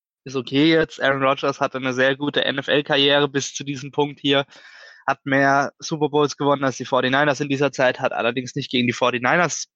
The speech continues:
gewinnen können, außer einmal in der Regular Season, wie du vorhin gesagt hast. Ähm, ja,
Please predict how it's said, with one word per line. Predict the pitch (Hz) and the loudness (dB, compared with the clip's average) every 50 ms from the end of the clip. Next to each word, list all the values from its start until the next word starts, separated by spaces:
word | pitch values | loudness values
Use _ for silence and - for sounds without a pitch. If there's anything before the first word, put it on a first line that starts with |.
| _ _ - | _ _ -4
gewinnen | 147 139 147 147 156 151 147 135 | 0 0 0 0 0 -2 -2 0
können, | 147 147 143 143 143 135 - | 0 0 0 0 0 0 0
außer | 69 123 127 127 120 117 _ - | 0 0 0 -2 -6 -6 _ -2
einmal | - 123 135 135 131 127 | -2 -2 0 0 0 0
in | 131 | 2
der | 131 127 | 2 2
Regular | 131 135 135 135 131 131 | 2 2 2 2 0 0
Season, | 127 - 151 143 135 143 143 139 135 131 | 0 0 -2 -2 0 2 0 2 2 2
wie | 131 123 | 0 2
du | 131 127 120 | 2 0 0
vorhin | - 131 127 131 131 | 0 -2 -2 0 0
gesagt | 120 127 131 127 - - | 0 0 0 -2 0 -2
hast. | 135 127 - _ _ - - - - - - - - - - - - - _ _ - | -4 -4 -4 _ _ -20 -20 -20 -20 -16 -14 -12 -12 -10 -12 -12 -14 -14 _ _ 0
Ähm, | 190 202 214 220 214 220 220 202 - - - - - | 2 4 4 4 4 4 2 2 0 -4 -8 -4 0
ja, | 151 147 139 139 | 2 2 2 2